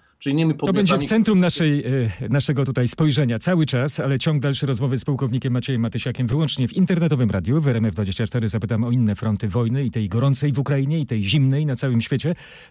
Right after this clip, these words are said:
Speaker 2: Polecam naszą stronę i aplikację R M F On i zachęcam oczywiście do słuchania. Bogdan Zalewski.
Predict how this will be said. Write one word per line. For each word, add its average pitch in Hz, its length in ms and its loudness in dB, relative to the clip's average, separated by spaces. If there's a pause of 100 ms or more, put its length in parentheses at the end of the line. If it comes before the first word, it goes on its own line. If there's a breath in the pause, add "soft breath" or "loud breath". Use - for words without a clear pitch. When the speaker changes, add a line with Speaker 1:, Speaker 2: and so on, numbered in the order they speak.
Speaker 2:
Polecam 202 320 2
naszą 185 240 2
stronę 214 340 0
i 175 200 -2
aplikację 180 500 0
R 147 60 2
M 123 80 2
F 113 140 -2
On 170 160 2 (240 soft breath)
i 226 100 -2
zachęcam 196 420 2
oczywiście 151 320 0
do 143 100 0
słuchania. 101 380 -4 (220)
Bogdan 143 220 2
Zalewski. 113 400 -4